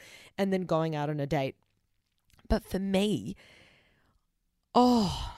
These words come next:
I'm the worst. It brings out a side of me that I don't like. I become shallow. That's my problem on a dating app, because if you look at every guy I've dated in my life or shagged,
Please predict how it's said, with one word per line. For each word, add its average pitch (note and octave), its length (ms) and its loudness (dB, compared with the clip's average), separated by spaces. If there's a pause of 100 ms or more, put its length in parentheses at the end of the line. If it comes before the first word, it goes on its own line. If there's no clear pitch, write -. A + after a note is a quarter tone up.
(160)
I'm C4+ 180 -4
the D4+ 100 -2
worst. G3+ 600 2
It F#3+ 160 -2
brings G#3 240 2
out G#3+ 120 0
a F#3+ 40 -2
side C#3+ 220 0
of C3+ 60 -4
me C#3 100 -2
that C3+ 160 -2
I C#3 80 -2
don't C3+ 240 -4
like. B2+ 260 -8
I D#3+ 180 -2
become F3+ 680 -6 (360)
shallow. C3 460 -4 (320)
That's F3 200 0
my F3+ 120 -4
problem D3 340 -2
on C#3+ 80 -6
a D3 60 -4
dating C3 320 -8
app, - 120 -14
because F#3+ 400 -4 (400)
if F#3+ 160 -6
you A3+ 80 -2
look A#3 200 0
at A#3+ 120 -6
every G3+ 300 0
guy E3 320 0
I've D#3 140 -6
dated C#3+ 500 -6 (580)
in F3+ 160 -2
my D3+ 120 -2
life D#3 580 -6 (720)
or C4 160 4
shagged, E3+ 720 -2